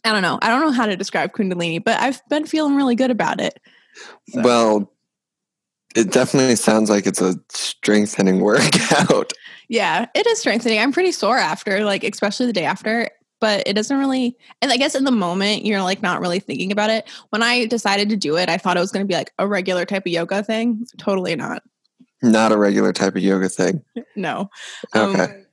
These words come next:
Speaker 1: what's your favorite, or what is your go-to breakfast, or your favorite breakfast? I mean, you can do both.
Speaker 2: Go-to breakfast, uh, lately, every morning, just about, I've been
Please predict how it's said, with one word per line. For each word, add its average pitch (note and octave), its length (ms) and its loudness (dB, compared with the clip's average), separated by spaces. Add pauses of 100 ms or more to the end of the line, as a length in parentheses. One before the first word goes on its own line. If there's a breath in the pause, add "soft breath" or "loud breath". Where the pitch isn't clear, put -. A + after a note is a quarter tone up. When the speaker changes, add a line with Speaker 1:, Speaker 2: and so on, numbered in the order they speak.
Speaker 1:
what's G#3 260 -2
your B3 80 0
favorite, G#3+ 560 -2
or F#3+ 160 -2
what G3+ 180 -2
is G3 180 0
your F#3 100 0
go-to F#3 400 -2
breakfast, - 580 -6
or D#4+ 80 0
your D#4 80 0
favorite D3+ 300 -4
breakfast? - 480 -4
I - 20 -6
mean, E3 240 -8 (140)
you F#3 100 -4
can G#3+ 80 0
do F3 80 -2
both. - 380 -6 (500)
Speaker 2:
Go-to D3 420 4
breakfast, A2+ 840 2 (140)
uh, G2+ 420 0 (380)
lately, A#2+ 760 4 (180)
every A#2 260 4
morning, G#2 680 4 (340)
just G#2 260 2
about, F#2+ 440 2 (340 loud breath)
I've G2 240 4
been G2 500 2